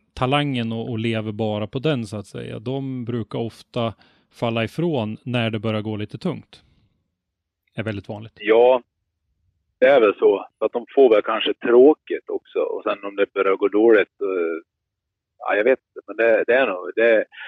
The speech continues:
Speaker 2: jag håller med dig, Christer. Det, det är nog så det är. För det har man ju bevis på hemma här med vänner också. Det finns ju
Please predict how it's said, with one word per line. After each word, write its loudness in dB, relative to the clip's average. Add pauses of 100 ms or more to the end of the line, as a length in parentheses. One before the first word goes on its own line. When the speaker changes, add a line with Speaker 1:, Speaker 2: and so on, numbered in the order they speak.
(140)
Speaker 2:
jag 4
håller 8
med 4
dig, -2
Christer. -6
Det, 4
det 2
är 4
nog -4
så 6
det 4
är. 2 (140)
För 2
det 4
har 4
man -2
ju 2
bevis -2
på -4
hemma -6
här -2
med -20
vänner -2
också. -2
Det -4
finns -8
ju -6